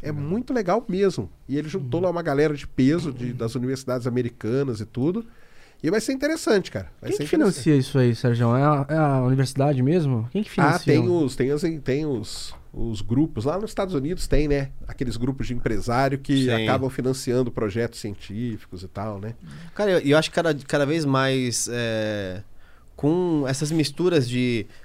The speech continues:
Speaker 4: pessoas tão poderosas como o Elon Musk, os bilionários que a gente tem, é, com o mundo das redes sociais, é, ajuda a disseminar uma informação. Tudo bem que a gente tem que desviar dos, é, dos pilantrinhas,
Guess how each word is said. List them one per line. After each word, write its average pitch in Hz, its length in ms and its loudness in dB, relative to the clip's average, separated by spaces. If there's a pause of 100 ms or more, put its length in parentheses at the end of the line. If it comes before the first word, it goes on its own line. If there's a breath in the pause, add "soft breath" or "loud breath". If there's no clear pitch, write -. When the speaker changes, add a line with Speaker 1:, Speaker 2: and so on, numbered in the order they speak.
Speaker 4:
pessoas 123 400 0
tão 139 140 0
poderosas 120 500 4
como 107 380 -2
o 107 60 -2
Elon 107 140 2
Musk, 113 420 0
os 98 100 -2
bilionários 104 600 0
que 113 80 0
a - 20 4
gente - 100 0
tem, 101 220 -2 (460 loud breath)
é, 98 260 -6 (180)
com 170 340 4
o 156 140 4
mundo 139 360 6
das 120 280 4
redes 117 220 0
sociais, 110 760 -2 (680 soft breath)
é, 107 380 0
ajuda 131 600 4
a 131 40 6
disseminar 117 840 0 (120)
uma 127 240 6
informação. 107 720 0 (340 soft breath)
Tudo 110 140 -4
bem 123 100 4
que 143 60 6
a 143 40 6
gente 135 80 0
tem 139 120 4
que 135 120 0
desviar 117 400 4
dos, 104 540 -2
é, 101 320 -2
dos 107 200 -4
pilantrinhas, 117 760 0